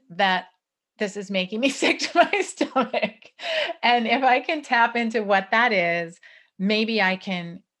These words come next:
find it in myself to go through this book." And so I really did sit down, as I'm describing to you, and, and take some time to just sit with that discomfort that, of why I wasn't doing this work.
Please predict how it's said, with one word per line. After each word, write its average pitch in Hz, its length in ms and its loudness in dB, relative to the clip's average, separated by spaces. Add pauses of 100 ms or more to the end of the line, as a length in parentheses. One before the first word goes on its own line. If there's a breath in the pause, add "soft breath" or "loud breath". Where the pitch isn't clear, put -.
(280)
find 202 420 2
it 190 100 -4
in 185 120 -4
myself 170 540 -4
to - 100 -18 (180)
go 180 180 0
through 165 260 -12
this 160 220 -8
book." - 280 -4 (340)
And 196 400 0 (440 loud breath)
so 254 120 2
I 240 80 6
really 247 360 0
did 220 420 -2
sit 233 280 -6
down, 175 420 0
as 175 140 -4
I'm 180 140 -2
describing 185 640 -2
to 190 140 -14
you, 165 320 -6 (140)
and, 180 300 -4 (100)
and 190 160 -6
take 185 300 -6
some 220 180 -6
time 185 380 -4
to 190 120 -12
just 180 320 -14 (120)
sit - 500 -2
with 180 300 -6
that 170 260 -2
discomfort 165 760 -8 (160)
that, 170 280 -8
of 170 140 -8
why 190 440 2
I - 20 2
wasn't 190 560 0
doing 175 320 -8
this 156 200 -14
work. 165 440 -6